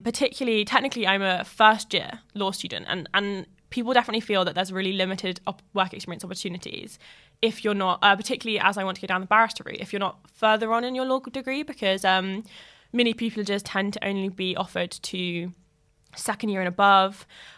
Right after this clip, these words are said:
people in their penultimate year before they're going to study the kind of barrister route.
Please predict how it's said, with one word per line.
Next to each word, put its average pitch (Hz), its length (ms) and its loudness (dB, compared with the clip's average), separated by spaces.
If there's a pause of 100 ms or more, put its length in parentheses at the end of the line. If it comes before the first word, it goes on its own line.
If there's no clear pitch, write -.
(100)
people 208 200 -6
in 185 80 -2
their 175 100 0
penultimate 185 640 -4
year 175 180 2
before 185 420 -2
they're 180 100 0
going 180 180 -2
to 175 80 -8
study 175 360 -2
the - 80 -8
kind 170 240 -4
of 170 60 -10 (140)
barrister 170 380 0
route. - 380 -10